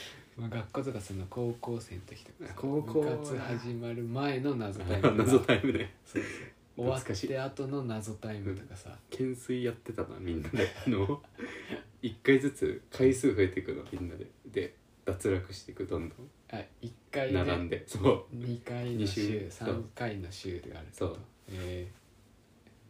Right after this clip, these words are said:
Speaker 2: 次の週回ってくる時は、あの、
Speaker 1: うん。
Speaker 2: 生存者が多いと増える数も増えるっていう、なんかそういうルールで。
Speaker 1: あ。
Speaker 2: あの、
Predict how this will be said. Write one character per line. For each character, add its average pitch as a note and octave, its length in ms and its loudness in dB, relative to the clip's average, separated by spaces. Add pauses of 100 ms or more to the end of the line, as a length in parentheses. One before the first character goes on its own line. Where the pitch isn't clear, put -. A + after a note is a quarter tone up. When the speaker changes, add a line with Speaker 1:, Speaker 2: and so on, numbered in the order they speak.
(140)
Speaker 2:
次 C3+ 240 6
の A2 80 4
週 G2 200 4
回 F2 140 2
っ E2+ 40 -2
て - 160 -4
く G2 100 -2
る F2+ 80 2
時 F2 240 -6
は、 E2+ 200 -6
あ - 60 -4
の、 G2 120 -6
Speaker 1:
う - 40 -6
ん。 F#2+ 240 -16
Speaker 2:
生 A#2+ 220 2
存 A#2 180 -2
者 F#2+ 160 -4
が F2 120 -2
多 E2+ 120 0
い D#2+ 60 -6
と - 280 -12 (140)
増 A#2+ 80 6
え A2 80 6
る F#2 100 4
数 E2 220 -4
も D#2+ 160 -6
増 E2+ 80 -2
え D#2+ 120 0
る F#2 120 -8
っ - 160 -16
て - 80 -8
い - 100 -10
う、 - 120 -14 (100)
な F#2 80 -10
ん F#2 60 -10
か - 100 -18 (220)
そ - 60 -12
う - 20 -14
い - 100 -16
う E2+ 40 -16
ル D#2+ 160 -6
ー - 40 -12
ル - 80 -12
で。 - 140 -16 (1040)
Speaker 1:
あ。 B2+ 140 0
Speaker 2:
あ F2+ 40 0
の、 F2+ 180 -2